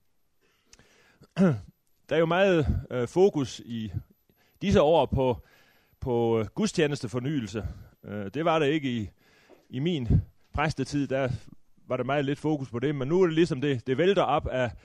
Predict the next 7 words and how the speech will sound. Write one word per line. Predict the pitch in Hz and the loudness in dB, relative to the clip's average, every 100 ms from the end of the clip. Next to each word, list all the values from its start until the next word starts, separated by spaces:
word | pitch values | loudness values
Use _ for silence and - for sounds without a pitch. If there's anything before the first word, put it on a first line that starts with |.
| _ _ | _ _
af | - 110 | -10 -4
jorden | 147 147 120 120 | -2 0 0 -2
med | 117 117 | -2 -2
eksperimenter, | 117 - - 117 156 170 127 113 - | -4 -6 -4 -2 -4 -2 -4 -4 -8
og | - 123 | -8 -6
man | 120 113 113 | -6 -8 -8
afprøver | - 180 - 156 160 151 | 2 2 4 2 2 2